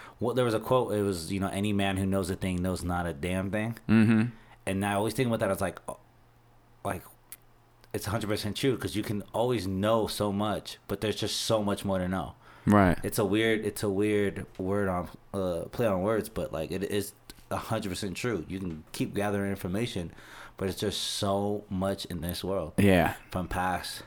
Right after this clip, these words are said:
Speaker 1: to present to future, even future things.
Speaker 2: Yeah. 'Cause even, like,
Speaker 1: I do. There's
Speaker 2: you
Speaker 1: so
Speaker 2: can
Speaker 1: much
Speaker 2: tell
Speaker 1: we don't.
Speaker 2: somebody's like, "Oh, like, I, I know English."
Speaker 1: Uh-huh.
Speaker 2: You don't know more words in the English language than you do know the words. But we say that we know English because it's, we all kinda use the same words.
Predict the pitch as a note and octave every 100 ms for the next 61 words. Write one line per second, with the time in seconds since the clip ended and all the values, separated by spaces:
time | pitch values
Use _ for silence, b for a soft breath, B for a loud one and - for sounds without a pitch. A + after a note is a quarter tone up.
0 | - - - - F2+ F2+ - - - -
1 | D2+ - G#2 A2+ A#2 A#2 G2 E2 D#2 D2+
2 | - - G#2 G#2 F#2 - - B2 B2+ D#3+
3 | D#3 C3+ A#2 - B B B B B B
4 | B - B2 B2 C#3 B2 A#2+ D#3+ F#3+ E3
5 | D3 D#3 C#3 B2 A#2 G#2 G#2+ G2+ G2 F#2+
6 | G2+ G2 - - G2+ G2+ G2 G2 F#2 -
7 | A2+ G#2 F2 - - - F#2+ E2 C2+ B
8 | B B B B - G#2+ A#2+ A2+ - A2+
9 | A2+ G#2+ G#2+ G#2+ G2+ G#2 G#2+ G2 G2 G2
10 | F#2+ - G2 F#2 F#2+ G2+ F2 F#2+ F#2+ F2
11 | F2+ F2+ F#2 F#2+ E2+ F2 F2+ F2 - -
12 | - b b b b b b b - F#2+
13 | G2+ G2 G#2 F#2+ D#2 F2+ F2+ F2 E2+ F2
14 | D#2 - G2+ G2 F2 F2+ - G2+ F2+ F2
15 | F2+ E2+ - F#2 F2 F2+ F2+ F2 F2+ F2+
16 | F2+ F2 F#2 F2 E2+